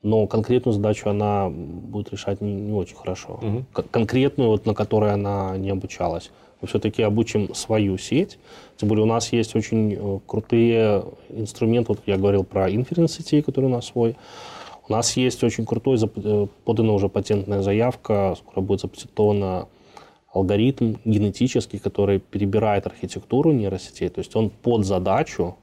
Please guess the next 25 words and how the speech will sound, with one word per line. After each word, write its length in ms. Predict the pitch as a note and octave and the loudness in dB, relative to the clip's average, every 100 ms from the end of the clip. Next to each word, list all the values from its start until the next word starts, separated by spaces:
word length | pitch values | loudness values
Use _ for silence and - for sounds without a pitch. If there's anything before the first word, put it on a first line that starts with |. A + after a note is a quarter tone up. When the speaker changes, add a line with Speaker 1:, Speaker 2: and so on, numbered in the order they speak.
| _ - | _ -6
Speaker 1:
может 240 | G2+ G#2 | -2 -2
построить 680 | - G2+ - A2 A2+ G2 - | -2 -6 -2 2 2 0 -2
нейросеть 680 | A2 G#2 G2 - A2 C3+ - | 0 2 0 -2 0 0 -2
оптимальной 600 | - - A2 G#2+ G#2 F#2 | -14 -6 -2 0 0 -2
архитектуры, 800 | - F#2 - - G2+ D3+ C3 F#2+ _ _ _ _ | -4 -10 -10 -4 0 2 2 0 _ _ _ _
Speaker 2:
Ничего 360 | A2+ G#2 - G#2+ | -8 -6 -2 -2
себе, 200 | - - | -4 -12
такой 200 | - G#2+ | -12 -8
Speaker 1:
Он, 20 | |
Speaker 2:
погонщик 520 | - G#2 A2 A2+ A2+ | 2 4 6 4 2
Speaker 1:
он 100 | A#2+ | 2
Speaker 2:
получается. 220 | A#2 A2+ B2 | 4 4 4
Speaker 1:
берёт 320 | C3+ B2 - | 4 2 2
нейросети, 840 | B2 C3+ A#2+ A2 - G#2+ A2 A#2+ | 2 4 2 0 0 0 2 2
разные 400 | G#2+ A#2 B2 A#2+ | 2 2 2 2
архитектуры, 640 | G#2+ A2 - - G#2 G2+ | 0 -4 -8 -2 2 2
их 60 | G2 - | 0 -2
между 240 | G#2 - | -4 -4
собой 340 | - G#2+ A#2 G#2 | -4 0 0 0
комбинирует, 600 | A2 G#2 G2+ F#2+ G2+ - | 0 0 0 0 -2 -4
архитектуры. 580 | - - - - G#2+ F#2+ | -14 -16 -6 0 0 2
Он 140 | A#2+ | 2
её 100 | A#2+ | 4
начинает 500 | A#2 A2 - B2 B2 | 2 0 0 0 0
обучать. 640 | A#2+ A2 G#2 - F#2+ - | 0 -2 -2 0 0 -2